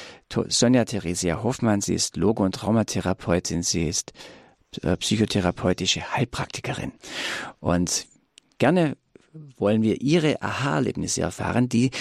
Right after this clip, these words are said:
Sie vielleicht auch in einen Perspektivwechsel gebracht haben,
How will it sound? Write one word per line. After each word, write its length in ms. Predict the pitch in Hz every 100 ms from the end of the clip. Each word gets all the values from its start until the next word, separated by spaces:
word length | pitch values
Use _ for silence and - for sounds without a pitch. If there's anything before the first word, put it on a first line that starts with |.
| - -
Sie 200 | - 143
vielleicht 340 | 151 131 127 -
auch 220 | 98 - - - 123 - - _ -
in 160 | - 113
einen 160 | 98
Perspektivwechsel 840 | - 101 - 90 - 196 190 160 139
gebracht 460 | 123 123 110 - -
haben, 300 | 92 92